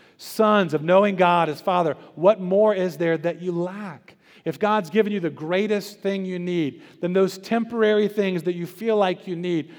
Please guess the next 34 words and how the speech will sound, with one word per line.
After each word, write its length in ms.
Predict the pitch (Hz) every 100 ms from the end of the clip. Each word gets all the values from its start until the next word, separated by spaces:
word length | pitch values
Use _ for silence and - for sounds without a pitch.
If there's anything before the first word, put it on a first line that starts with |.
| -
they're 160 | 175 180
nothing 680 | 175 190 220 226 165 131
compared 440 | 127 147 180 190 185
to 60 |
the 80 | 180
inheritance 760 | 170 151 190 202 - 131 131 - - - _ _
that 100 | 147
is 140 | 143 135
yet 180 | 135
to 80 | 151
come. 320 | 143 120 - - _ _ _ _ _ _ _ _
You 80 | 185
know, 80 | 190
far 220 | 202 220
too 180 | 220 175
often 380 | 156 170 202 170
we 140 | 160
worry 400 | 127 120 127 156
about 260 | 135 117 117
the 80 | 135
future. 340 | 123 110 92
Think 220 | - 247
about 220 | 294 233
how 120 | 160 156
much 220 | 175 214
of 80 | 214
your 140 | 180
life 340 | 120 123 151
is 100 | 151
spent 400 | - - 117 117 - _ _ _ _ _
worrying 640 | 113 131 160 165 170 170
about 440 | 143 131 123 120 - - _ _ _ _ -
the 80 |
future. 380 | - 117 - 85